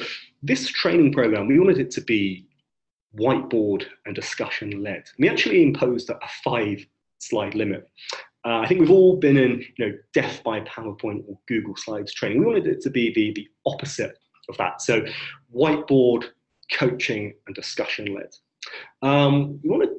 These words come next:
the training to be practical, so leveraging call recordings, scripts, case studies, as opposed to, you know,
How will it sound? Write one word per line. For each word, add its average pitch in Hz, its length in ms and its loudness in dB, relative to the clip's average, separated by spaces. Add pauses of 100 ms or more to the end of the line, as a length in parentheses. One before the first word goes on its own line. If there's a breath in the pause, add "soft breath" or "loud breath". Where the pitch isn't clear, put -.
the 170 80 0
training 151 400 4
to 143 80 -4
be 107 400 -2
practical, 131 800 0
so 117 160 0
leveraging 113 800 2 (240)
call 180 220 6
recordings, 143 920 4
scripts, 131 380 0
case 131 300 0
studies, 117 460 2 (360 loud breath)
as - 120 0
opposed 117 400 4
to, 113 60 2
you 107 100 2
know, 95 120 -6